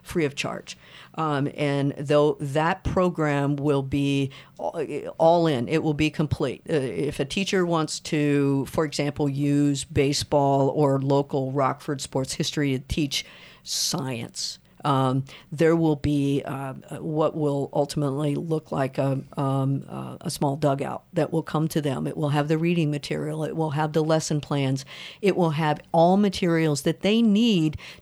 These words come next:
to, let's say they're gonna talk about wood. Why would you use a certain kind of wood, ash versus some other kind of wood, to make a bat? And what does that mean? And how do you, how do you get into that material?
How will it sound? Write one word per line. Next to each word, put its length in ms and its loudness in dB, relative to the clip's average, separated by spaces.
to, 280 4
let's 160 0
say 140 0
they're 120 0
gonna 180 0
talk 260 -2
about 220 -2
wood. 280 2
Why 320 4
would 240 2
you 140 4
use 680 2
a 80 2
certain 300 -2
kind 260 0
of 80 2
wood, 280 2
ash 420 -2
versus 340 0
some 180 0
other 160 2
kind 220 -2
of 60 -2
wood, 180 -2
to 80 -2
make 180 -4
a 40 -4
bat? 400 -8
And 100 0
what 120 2
does 100 -2
that 160 -2
mean? 320 4
And 160 0
how 160 0
do 80 0
you, 180 2
how 80 -4
do 80 4
you 80 4
get 220 0
into 360 2
that 220 -2
material? 600 0